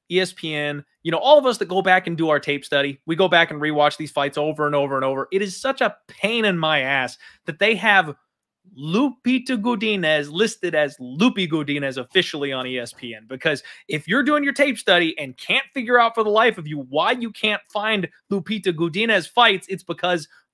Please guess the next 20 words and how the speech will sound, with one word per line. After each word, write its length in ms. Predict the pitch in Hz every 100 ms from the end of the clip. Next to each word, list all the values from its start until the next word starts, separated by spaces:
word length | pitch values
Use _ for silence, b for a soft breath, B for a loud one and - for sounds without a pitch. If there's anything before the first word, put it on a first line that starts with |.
| -
for 120 | 190
whatever 380 | 175 254 330 202
reason, 400 | 151 135 151 220 _ _ _ _
they've 260 | 143 196 277
got 160 | 233 233
her 100 | 214
listed 320 | 202 202 180
as 120 | 160
Lupi 360 | 170 208 185 165
on 120 | 160
E 100 | 147
S 140 | 139
P 140 | - 110
N. 60 | -
So 160 | - 196
you 280 | 170 220 202
<laughs> 60 | -
have 260 | 214 - -
to 120 | 226
search 480 | - 202 175 156